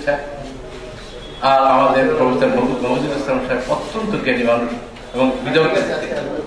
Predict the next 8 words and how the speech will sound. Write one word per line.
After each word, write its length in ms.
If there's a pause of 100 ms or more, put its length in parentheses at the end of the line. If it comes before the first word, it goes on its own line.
(880)
এই, 60 (100)
এই 140
দুজনেই 520
কিন্তু 200 (100)
তার 220
সাথে 200 (520)
দুই 120 (200)
আঙ্গিকে 360